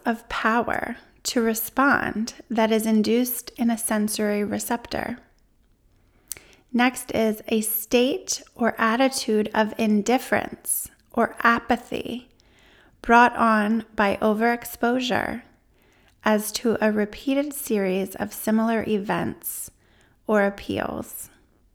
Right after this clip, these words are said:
And then lastly here, the tendency of a material to break under repeated stress. And they gave the example of metal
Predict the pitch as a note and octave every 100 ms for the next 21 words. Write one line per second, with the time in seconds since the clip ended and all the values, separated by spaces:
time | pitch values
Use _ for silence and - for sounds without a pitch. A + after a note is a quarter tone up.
0 | _ _ _ _ _ _ - - _ A3+
1 | G#3+ G#3 G3+ G3 G#3+ - - G#3 G3+ G3
2 | G3+ - G3+ F#3+ F#3 G#3 - - - _
3 | A3 A3 - A3+ A#3 C#4 D4 - C#4 A#3
4 | A3 G#3 G3+ G3 - A#3+ G3+ F3+ G3 A#3+
5 | - _ _ - B3 A3 G#3+ G#3 G3 G#3
6 | - - - _ _ - G#3 G3+ G3+ G3+
7 | G3+ G#3+ G#3 - G3 F3+ F#3 - _ -
8 | - - - - - - - - - _
9 | - A3+ A3+ A3 A3+ A3 A3 G#3 G#3 G3+
10 | G3 G3+ - G3 G3+ G3 G3 G3 - G#3+